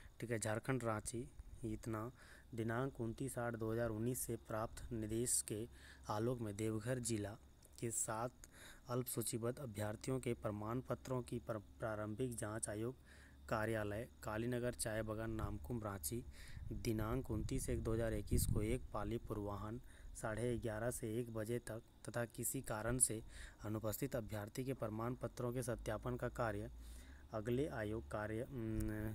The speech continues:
कार्यालय में दिनांक पाँच दो दो हज़ार इक्कीस को पूर्वाह्न साढ़े, अ,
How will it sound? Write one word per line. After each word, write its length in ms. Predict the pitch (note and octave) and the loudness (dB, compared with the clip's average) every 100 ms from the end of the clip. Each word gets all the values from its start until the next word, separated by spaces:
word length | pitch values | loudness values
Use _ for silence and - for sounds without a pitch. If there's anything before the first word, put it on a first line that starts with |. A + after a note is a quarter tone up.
| - - | -4 -2
कार्यालय 400 | A2 G#2+ A#2 A#2+ | 0 2 2 2
में 180 | A#2 | 2
दिनांक 380 | A2 G#2+ A#2 B2+ | 2 2 2 0
पाँच 420 | - A#2 A#2 - | -2 0 0 0
दो 300 | A2 A2 A2+ - - - - A#2 | -4 -2 -4 -6 -12 -14 -4 4
दो 140 | A#2 | 6
हज़ार 220 | A#2+ B2 | 6 6
इक्कीस 420 | A2 - C#3+ - - - - - - - A#2 | 4 2 0 0 -4 -14 -18 -18 -14 -6 -2
को 80 | A#2+ | 0
पूर्वाह्न 460 | - A#2+ A2+ B2 C#3 | 2 4 4 4 2
साढ़े, 340 | B2 A2 | 2 2
अ, 60 | A#2+ | 2